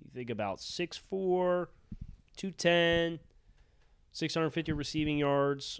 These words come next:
on forty-two receptions for the season. He's averaging over fifteen yards a catch. Uh, he has scored a touchdown in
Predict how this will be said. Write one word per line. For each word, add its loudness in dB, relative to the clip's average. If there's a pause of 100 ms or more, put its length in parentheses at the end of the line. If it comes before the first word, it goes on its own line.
(140)
on -2
forty-two -2
receptions -2
for -8
the -4
season. -2
He's 0
averaging 0
over -2
fifteen -2
yards 0
a -4
catch. 0 (440)
Uh, -4
he 2
has 4
scored 2
a 4
touchdown 0
in 0